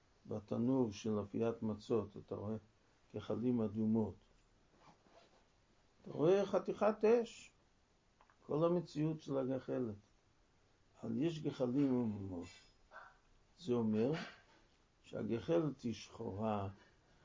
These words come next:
חשוכה, אבל בפנים יש ניצוץ. מה זה ברוחניות? אצילות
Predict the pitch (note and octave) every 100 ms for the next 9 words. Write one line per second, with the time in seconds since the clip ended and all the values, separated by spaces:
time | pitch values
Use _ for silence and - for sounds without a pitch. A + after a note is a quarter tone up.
0 | - - - G#2+ - G#2 G#2+ F#2+ - _
1 | _ _ _ A3+ G2 G2+ G2+ C#3 D3 B2
2 | G2+ - F#2+ - - - - - - _
3 | _ _ _ _ _ _ _ - _ _
4 | _ _ _ _ _ _ _ _ _ _
5 | _ _ _ _ _ - G2+ A2 A2+ A2+
6 | A2+ G#2+ - A2 G#2+ F#2+ F2+ F2+ - _
7 | _ _ _ _ _ _ _ _ _ _
8 | _ _ _ _ _ - - - C#3 C3+
9 | E3+ F3+ D3 D3